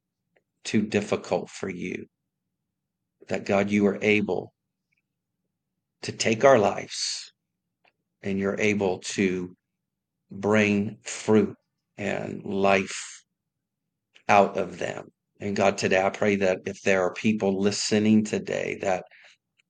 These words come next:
are doubting themselves and doubting that you see them, I pray, God, that they would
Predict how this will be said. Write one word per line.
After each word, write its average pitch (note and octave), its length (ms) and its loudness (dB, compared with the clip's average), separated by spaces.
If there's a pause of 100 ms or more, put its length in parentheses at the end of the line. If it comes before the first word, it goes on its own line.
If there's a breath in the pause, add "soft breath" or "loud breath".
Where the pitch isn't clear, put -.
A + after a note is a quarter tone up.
(120)
are G2+ 160 0
doubting G#2 500 6
themselves - 1160 -6 (140)
and F#2+ 300 -4 (520 soft breath)
doubting A2 720 6 (540)
that G2+ 240 -2
you G2 120 -2
see - 400 2
them, F#2+ 300 -4
I G2 120 -2
pray, G#2 340 2
God, F2+ 300 -2 (1700)
that G2 240 0
they G#2+ 180 8
would G#2 380 4